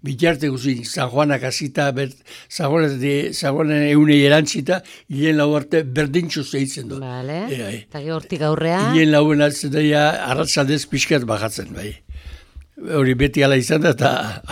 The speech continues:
Speaker 1: hala,
Speaker 2: Ah.
Speaker 1: hala zeiko aldo.
Speaker 2: Bai, bai, bai, bai. Bueno, eta aipatu gaur udan sartzen gela, eh, Laureano?
Speaker 1: Bai, bai, bai, bai, gaur udan sartzen gela, bai.
Speaker 2: Bai.
Speaker 1: Eta bihar ilargi bete.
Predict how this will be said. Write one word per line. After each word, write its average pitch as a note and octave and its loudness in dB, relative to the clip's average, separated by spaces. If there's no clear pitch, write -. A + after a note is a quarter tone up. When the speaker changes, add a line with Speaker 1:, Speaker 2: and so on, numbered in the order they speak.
Speaker 1:
hala, C3+ 2
Speaker 2:
Ah. C#3+ -2
Speaker 1:
hala C#3+ 2
zeiko C#3+ 2
aldo. A#2+ 4
Speaker 2:
Bai, B2 -6
bai, C#3 -8
bai, C#3 -6
bai. D#3+ -6
Bueno, D#3+ -4
eta E3+ -6
aipatu F3 -6
gaur F#3 -2
udan E3+ -2
sartzen D#3+ -8
gela, F#3+ -2
eh, - -2
Laureano? F3 -2
Speaker 1:
Bai, D3 4
bai, C#3 2
bai, B2+ -2
bai, B2 -4
gaur B2 -6
udan B2+ -8
sartzen C#3+ -12
gela, B2 -8
bai. C#3 -12
Speaker 2:
Bai. C#3 -12
Speaker 1:
Eta C#3 -4
bihar C3+ 2
ilargi C3 -2
bete. B2 -6